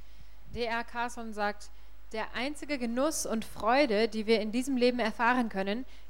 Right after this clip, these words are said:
die der Freude von der Kirche und ihrem Herrn nahe kommt, wenn sie am letzten Tag perfekt vereint sind, ist die sexuelle Verbindung einer guten Ehe.“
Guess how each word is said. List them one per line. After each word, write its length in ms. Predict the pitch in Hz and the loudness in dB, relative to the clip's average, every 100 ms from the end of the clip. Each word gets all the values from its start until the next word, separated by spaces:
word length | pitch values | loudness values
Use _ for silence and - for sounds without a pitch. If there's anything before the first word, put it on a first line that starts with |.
| - | -6
die 80 | 196 | 4
der 240 | 233 277 | 6 6
Freude 400 | - 247 254 269 | 4 6 6 6
von 180 | - 226 | 4 2
der 100 | 220 | 2
Kirche 540 | 247 277 277 285 294 | 4 2 4 4 4
und 160 | 233 220 | 2 -2
ihrem 220 | 214 220 | -2 -2
Herrn 380 | 196 226 240 220 | 0 0 0 -2
nahe 320 | 208 254 294 | 0 2 2
kommt, 420 | - 202 233 254 - | 0 -4 -4 -8 -6
wenn 160 | 208 | -4
sie 100 | 202 | -2
am 120 | 202 208 | -2 -2
letzten 360 | 240 - 214 | -2 -4 -4
Tag 200 | 202 196 | -2 -2
perfekt 360 | 208 - 226 - | -2 -4 -4 -2
vereint 340 | 214 202 202 | 0 0 0
sind, 240 | 196 202 - - - - | -4 -6 -6 -10 -10 -6
ist 160 | 226 | -4
die 60 | 226 | 0
sexuelle 460 | 226 220 226 214 220 | 0 2 4 4 4
Verbindung 480 | 214 196 202 208 | 0 0 0 -2
einer 200 | 120 196 | -2 -4
guten 240 | 185 185 202 | -4 -4 -4
Ehe.“ 300 | 139 170 | -2 -2